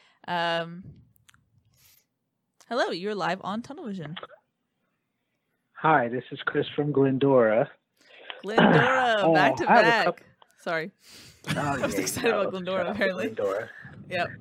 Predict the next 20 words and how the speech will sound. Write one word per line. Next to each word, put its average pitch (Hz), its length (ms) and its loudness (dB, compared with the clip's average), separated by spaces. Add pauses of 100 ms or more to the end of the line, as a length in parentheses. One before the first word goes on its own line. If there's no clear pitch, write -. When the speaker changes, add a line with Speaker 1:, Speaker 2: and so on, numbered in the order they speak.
(1160)
Speaker 2:
But 214 140 8
I 233 140 6
have 285 120 -2
a 196 40 -2
couple 185 360 -6
of 147 160 -4
observations 156 840 -10 (360)
that 143 180 0
I 139 60 2
wanted 151 280 -4
to - 80 -2
point 147 280 -2
out, 147 180 4
and 135 120 0
I 135 40 -2
wanted 139 260 -2
to 151 60 -16
get - 200 -6
you 139 60 -6
guys' 127 200 2